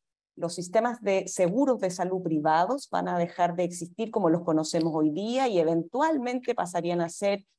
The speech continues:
de segundo piso y solo para algunos, como nos decías bien antes. Pero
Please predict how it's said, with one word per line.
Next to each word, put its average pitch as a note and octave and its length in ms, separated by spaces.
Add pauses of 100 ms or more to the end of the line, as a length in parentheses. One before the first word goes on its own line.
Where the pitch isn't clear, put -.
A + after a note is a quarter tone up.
(500)
de E3+ 100
segundo E3 480
piso A3+ 380
y A3 60
solo E3 240
para E3+ 160
algunos, A#3 420
como F3+ 200
nos F3 180
decías F3 420 (180)
bien E3+ 300
antes. E3 440 (760)
Pero D4 360